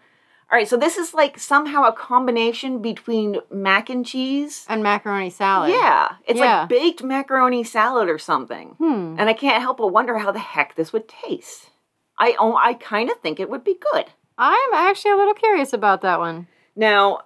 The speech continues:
Speaker 1: um, for this recipe contest, they did, uh, ask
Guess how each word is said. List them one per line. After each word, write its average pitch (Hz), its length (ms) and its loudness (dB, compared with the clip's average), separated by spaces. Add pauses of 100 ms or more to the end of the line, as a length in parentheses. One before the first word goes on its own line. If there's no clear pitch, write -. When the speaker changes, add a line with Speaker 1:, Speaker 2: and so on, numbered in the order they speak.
Speaker 1:
um, 190 280 4
for 226 140 2
this 311 180 -4
recipe 247 420 0
contest, 147 840 -4 (480)
they 202 160 2
did, 240 460 0
uh, 175 520 2
ask 196 640 0